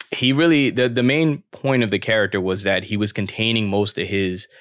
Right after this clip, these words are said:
his emotions, which he kind of never, like, anything, he, he really neglected his, his own feelings, his own self. He kinda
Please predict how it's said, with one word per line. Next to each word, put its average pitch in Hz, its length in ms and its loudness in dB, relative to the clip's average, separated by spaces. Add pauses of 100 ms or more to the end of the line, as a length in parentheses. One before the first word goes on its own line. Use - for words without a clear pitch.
(600)
his 104 380 0
emotions, 98 960 -2 (920)
which 104 300 0
he 107 160 -2
kind 123 340 -2
of 104 260 -2
never, 104 680 0
like, 104 280 0
anything, 123 460 2
he, 110 260 0
he 120 220 2 (140)
really 156 240 4
neglected 113 720 0
his, 101 440 -4
his 98 200 -2
own 113 180 0
feelings, 107 480 0
his 95 180 -2
own 104 200 0
self. 98 440 0
He 104 120 -6
kinda 117 580 0